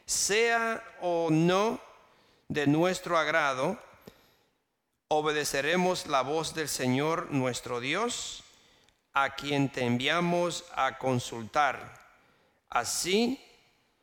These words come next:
al obedecer la voz del Señor nuestro Dios, nos irá bien.' Diez días después,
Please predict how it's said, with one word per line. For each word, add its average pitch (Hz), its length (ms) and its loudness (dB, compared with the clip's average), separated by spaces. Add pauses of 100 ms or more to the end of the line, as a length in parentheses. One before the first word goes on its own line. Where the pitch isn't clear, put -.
(200)
al 139 220 2
obedecer 131 580 -2
la 160 140 2
voz 165 320 -2
del 180 160 -4
Señor 151 420 0
nuestro 127 380 -2
Dios, 170 400 -6 (540)
nos 127 420 0
irá 120 320 -2
bien.' 123 500 -2 (1200)
Diez 131 320 -4
días 127 380 -2
después, 175 760 -4